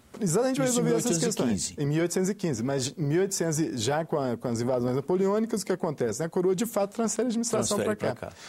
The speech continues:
Speaker 1: Tanto é que os grandes tribunais já vieram com o rei, não é? Alguns até com, com previsão de funcionamento, né? A,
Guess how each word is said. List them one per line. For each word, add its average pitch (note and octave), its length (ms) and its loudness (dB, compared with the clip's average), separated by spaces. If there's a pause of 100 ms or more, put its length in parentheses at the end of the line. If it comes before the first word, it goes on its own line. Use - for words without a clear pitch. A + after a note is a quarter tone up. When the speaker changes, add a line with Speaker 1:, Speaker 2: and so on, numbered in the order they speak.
(140)
Speaker 1:
Tanto E3 220 0
é F3 40 2
que G3+ 120 0
os F3 80 0
grandes E3 280 0
tribunais F3 560 2
já F3+ 300 2
vieram G#3 480 2
com F#3+ 320 0
o - 20 0
rei, D#3+ 380 2 (540)
não B2+ 100 2
é? D#3 60 2
Alguns D3+ 500 0
até D#3 320 0
com, F3+ 340 -2
com C#3 160 -6
previsão A#2+ 400 -2
de A2+ 80 -4
funcionamento, C3+ 920 -2 (200)
né? G#2+ 280 -4
A, E2 560 -6